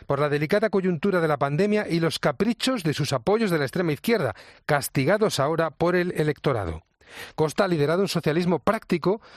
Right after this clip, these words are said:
propio de una izquierda más moderada y de vocación europeísta,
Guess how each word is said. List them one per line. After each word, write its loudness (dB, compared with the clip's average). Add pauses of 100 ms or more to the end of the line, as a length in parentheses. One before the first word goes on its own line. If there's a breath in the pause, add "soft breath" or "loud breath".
(120)
propio 0
de 0
una 2
izquierda 0
más 0
moderada 2
y 0
de 2
vocación -2
europeísta, 0